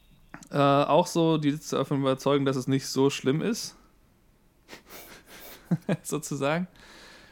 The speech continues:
Also die Auffindbarkeit, das ist ja auch so, dass das, ähm, unter Umständen überschätzt wird. Also es ist ja nicht so, dass ich jetzt da den vollen Namen irgendwo verwende, sodass das halt sofort,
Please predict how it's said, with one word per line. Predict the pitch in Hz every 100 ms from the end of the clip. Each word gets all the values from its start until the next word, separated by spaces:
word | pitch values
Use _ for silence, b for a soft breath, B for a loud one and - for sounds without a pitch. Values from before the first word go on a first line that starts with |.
| B
Also | - 147
die | 151 160 -
Auffindbarkeit, | 190 208 214 202 185 170 165 170 175
das | 156
ist | 165 -
ja | 147
auch | 151
so, | - 147
dass | 143 143 -
das, | 139 - - b b b b b _ _ _ -
ähm, | - 131 127
unter | - 127 135
Umständen | 143 139 - 139 135
überschätzt | 131 123 - 143 - - -
wird. | 123
Also | 120 120
es |
ist | 135
ja |
nicht | 139 160
so, | -
dass | 147 143
ich | 139
jetzt | 135 -
da | 139 135
den | 131 127 123
vollen | 117 - 135 135
Namen | 127 123 139 147 143
irgendwo | 123 139 131 135
verwende, | - 123 127 143 147 151 156 b b b b
sodass | - - 131
das | - 127
halt | 127 127
sofort, | 123 - 127 127 127